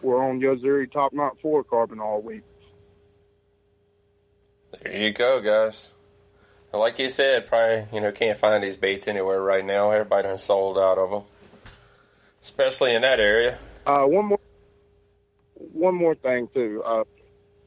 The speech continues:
Speaker 1: you know, I fish with Phoenix Rods, and they've got rods all the way up to five hundred dollars, and I, I won that, that, uh,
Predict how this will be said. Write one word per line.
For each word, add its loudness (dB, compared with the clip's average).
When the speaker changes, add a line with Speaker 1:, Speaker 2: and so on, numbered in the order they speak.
Speaker 1:
you -8
know, 0
I 2
fish 0
with -6
Phoenix -8
Rods, 2
and -8
they've 0
got 0
rods 0
all 0
the -4
way -4
up -8
to -10
five -2
hundred -10
dollars, 0
and -12
I, -6
I -2
won 2
that, 0
that, 2
uh, 2